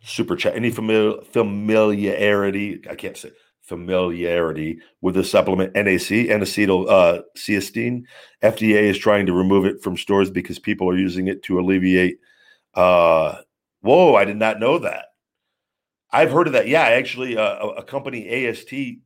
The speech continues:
makes it, uh, and I've taken it in the past. I did not, I, I will look into that, though, on what's going on with that. Thank you very much.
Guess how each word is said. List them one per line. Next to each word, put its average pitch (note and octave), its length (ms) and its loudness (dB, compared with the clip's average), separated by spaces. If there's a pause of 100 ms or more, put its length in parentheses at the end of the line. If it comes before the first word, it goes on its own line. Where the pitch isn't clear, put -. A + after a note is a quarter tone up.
makes F#2+ 340 -10
it, G#1+ 120 -20 (460)
uh, E2+ 580 2 (140)
and G#2 140 -2
I've G#2+ 140 2
taken B2 300 -4
it E2+ 100 -6
in G2 80 -10
the F2+ 80 -4
past. - 640 -4 (460)
I B2 220 2
did C#3+ 160 -4
not, A#2+ 300 0
I, C3 300 0 (100)
I C3 120 2
will C#3 200 -2
look B2 180 -10
into B2 220 -8
that, E2 300 -6
though, E2+ 340 -6
on F#2+ 260 -4
what's - 180 -10
going F#2 260 -4
on A2 180 2
with C#2+ 100 -8
that. C#2+ 220 -12
Thank G#2 200 -4
you G#2 80 -6
very G2+ 220 -2
much. G2 500 -2